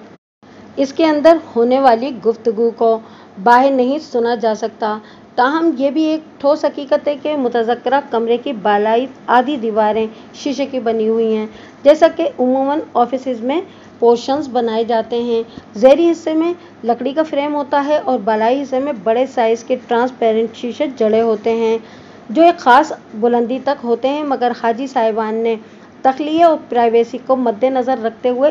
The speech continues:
इस चौकोर कमरे को साउंड प्रूफ बनाने की गश्त से शीशे वाली दीवारों को छत तक उठवा रखा है। चुनाचे मैंने दानिस्ता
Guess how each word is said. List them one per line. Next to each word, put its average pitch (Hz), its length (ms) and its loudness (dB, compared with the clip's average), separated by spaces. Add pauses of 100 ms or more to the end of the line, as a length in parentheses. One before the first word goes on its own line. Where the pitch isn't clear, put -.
(120)
इस 302 160 -6
चौकोर 247 380 0
कमरे 226 240 -2
को 294 160 -2
साउंड 233 360 -4
प्रूफ 233 360 -2
बनाने 220 320 0
की 233 180 -2
गश्त 233 220 -2
से 311 200 2 (320)
शीशे 311 300 2
वाली 320 260 4
दीवारों 294 380 2
को 320 140 -4 (120)
छत 254 300 -4
तक 233 160 -2 (680)
उठवा 247 320 4
रखा 240 400 -4
है। 226 280 -2 (300)
चुनाचे 285 480 0 (200)
मैंने 233 240 2
दानिस्ता 240 480 -2